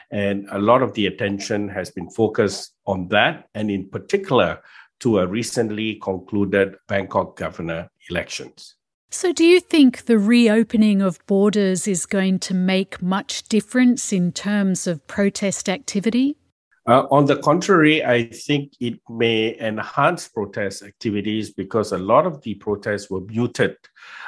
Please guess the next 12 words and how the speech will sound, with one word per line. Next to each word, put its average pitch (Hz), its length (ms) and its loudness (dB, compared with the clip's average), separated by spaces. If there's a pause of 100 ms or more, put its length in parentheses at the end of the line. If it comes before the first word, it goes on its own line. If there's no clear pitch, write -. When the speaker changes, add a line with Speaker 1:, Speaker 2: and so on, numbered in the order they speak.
(140)
Speaker 1:
on 104 140 0
the 101 100 -2
back 104 440 -2
of 90 300 -4
emergency, 107 920 -4
uh, 85 640 -12
decree 131 640 0
that 98 140 -4
were 98 160 -4
continuously, 110 1120 0
uh, 101 120 -14
renewed. 92 640 -4